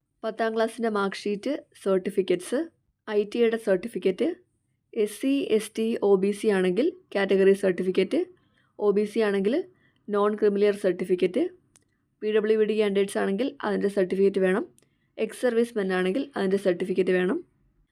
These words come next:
ആപ്ലിക്കേഷൻ ഫീസ് അടച്ചതിൻ്റെ റെസീപ്റ്റും കൂടി വെച്ച് വേണം അപ്ലൈ ചെയ്യാനായിട്ട്.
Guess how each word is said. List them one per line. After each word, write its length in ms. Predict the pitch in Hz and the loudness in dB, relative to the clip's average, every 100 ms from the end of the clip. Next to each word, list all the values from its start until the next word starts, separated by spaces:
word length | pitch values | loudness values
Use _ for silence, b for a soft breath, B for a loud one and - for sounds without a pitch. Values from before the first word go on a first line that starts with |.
| _ _ _ _ | _ _ _ _
ആപ്ലിക്കേഷൻ 600 | 214 226 247 240 254 262 | -6 -4 -4 -4 -4 -4
ഫീസ് 280 | 262 214 214 | -4 -4 -2
അടച്ചതിൻ്റെ 460 | 214 196 202 190 226 269 - | -2 0 0 0 -2 -4 -4
റെസീപ്റ്റും 420 | 202 196 208 220 | -2 0 -2 0
കൂടി 140 | 214 214 | 2 4
വെച്ച് 220 | 190 196 | 4 4
വേണം 260 | 190 185 330 - | 2 2 0 -4
അപ്ലൈ 260 | 185 190 214 | -2 2 2
ചെയ്യാനായിട്ട്. 600 | 233 190 185 180 180 202 | 4 2 4 2 2 0